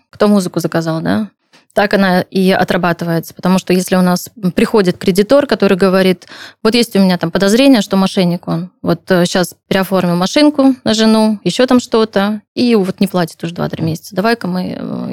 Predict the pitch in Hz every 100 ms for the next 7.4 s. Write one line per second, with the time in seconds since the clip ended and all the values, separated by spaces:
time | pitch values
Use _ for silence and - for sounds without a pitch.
0 | 170 170 - 175 175 - 165 - 160 _
1 | _ - - - - - 185 208 233 226
2 | 214 220 208 - 220 214 196 202 190 175
3 | 175 170 233 269 202 190 160 - 185 175
4 | 180 185 196 190 233 240 - 180 190 -
5 | 185 180 - 180 - 185 175 - 180 -
6 | - 196 208 226 226 - 180 - 185 185
7 | 240 247 -